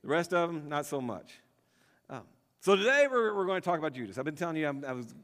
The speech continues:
I've been gearing up for this, been wanting to preach a sermon on Judas for, for a couple, couple weeks now. And then as I got into it this week, I found this was not, this was not a comfortable subject for me. Um,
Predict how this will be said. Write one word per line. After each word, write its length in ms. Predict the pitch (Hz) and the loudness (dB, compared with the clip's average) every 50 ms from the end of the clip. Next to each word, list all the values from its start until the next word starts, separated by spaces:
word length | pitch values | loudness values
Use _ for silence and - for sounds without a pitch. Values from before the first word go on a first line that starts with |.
| _ - | _ -14
I've 380 | 123 120 110 110 - - 120 - | -12 -12 -12 -14 -16 -20 -8 -4
been 220 | 143 139 135 127 | -4 -2 -2 -2
gearing 320 | 120 139 170 175 170 165 | 0 2 2 2 2 0
up 120 | 165 156 - | 0 -2 -2
for 100 | - 147 | -4 -4
this, 280 | 147 160 160 156 131 | -2 0 0 0 0
been 180 | 123 143 143 143 | -2 -6 -4 -4
wanting 200 | 156 170 156 135 | -4 -6 -6 -6
to 40 | - | -4
preach 200 | - 160 135 139 | -4 -4 -4 -4
a 60 | 127 | -8
sermon 280 | - - 156 151 147 139 | -6 -6 -6 -4 -4 -6
on 100 | 135 123 | -6 -6
Judas 280 | 123 143 143 139 - | -4 -4 -6 -6 -8
for, 240 | - 123 123 123 123 | -8 -8 -6 -6 -8
for 160 | 117 - 127 | -8 -10 -12
a 40 | 120 | -8
couple, 400 | - - 147 143 131 127 120 107 - - _ - _ _ _ - | -6 -6 -6 -4 -4 -6 -8 -10 -12 -20 _ -20 _ _ _ -12
couple 160 | 143 131 127 | -10 -8 -2
weeks 300 | 131 151 151 143 - - | 0 0 0 0 -2 -6
now. 240 | 127 120 117 117 - - - - _ | -6 -4 -4 -6 -8 -14 -20 -20 _
And 200 | - - 131 123 | -6 -4 -2 -2
then 140 | 127 123 123 | -2 -2 -4
as 380 | 135 147 - 160 156 165 156 160 | -6 -6 0 2 4 4 4 2
I 80 | 160 | 0
got 260 | 147 131 156 151 156 175 | 0 2 4 4 6 4
into 280 | 214 226 214 - 175 160 | 4 2 2 2 0 0
it 80 | 135 | 0
this 180 | 160 147 - - | -2 -6 -4 -4
week, 320 | 143 143 143 143 143 - - - - _ _ _ - | -2 -2 -2 -2 -4 -10 -20 -20 -20 _ _ _ -8
I 80 | 156 | -8
found 320 | 123 - 170 156 143 139 139 | -6 -4 -4 -2 -2 -2 -2
this 160 | 156 131 - | -6 -6 -6
was 140 | 135 123 139 | -10 -6 -4
not, 260 | 143 135 131 131 131 - - 110 - _ _ _ _ _ _ _ _ | -2 -2 -2 -2 -4 -12 -20 -20 -20 _ _ _ _ _ _ _ _
this 160 | - 160 139 | -8 -8 -6
was 100 | 143 127 | -6 -6
not 160 | 127 143 135 127 | -4 -2 -2 -2
a 40 | |
comfortable 340 | - - 139 123 - - 110 | -4 -6 -8 -8 -8 -12 -14
subject 320 | - - 135 120 110 101 - | -8 -6 -6 -6 -6 -12 -14
for 100 | - 98 | -12 -12
me. 220 | 98 90 85 87 _ _ _ _ _ _ _ _ _ _ | -12 -12 -14 -16 _ _ _ _ _ _ _ _ _ _
Um, 240 | 147 123 101 78 | -16 -14 -14 -16